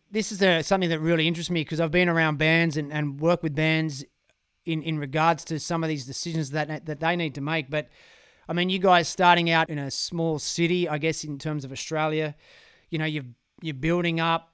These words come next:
then all of a sudden you're, you're main staging. You know, at what point and how do you make the decision to then invest in an overseas tour? Or what's the process like there from going from Australia, who is at twenty million, to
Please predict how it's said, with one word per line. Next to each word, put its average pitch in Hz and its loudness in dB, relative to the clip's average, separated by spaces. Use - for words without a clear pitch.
then 165 -4
all 170 0
of 160 -6
a 160 -2
sudden 160 -2
you're, 156 -4
you're 151 -4
main 156 0
staging. 160 0
You 165 -6
know, 160 0
at 165 -6
what 208 0
point 180 -2
and 156 -6
how 156 0
do 160 -4
you 165 -2
make 165 0
the 170 -4
decision 151 -6
to 156 -8
then 147 -4
invest 147 -4
in 156 -6
an 156 -2
overseas 156 -4
tour? 151 -6
Or 143 -6
what's 226 0
the 254 -2
process 196 -2
like 156 -2
there 160 -2
from 151 -8
going 156 -4
from 147 -6
Australia, 170 2
who 151 -2
is 147 -6
at 151 -8
twenty 160 -4
million, 143 -4
to 143 -6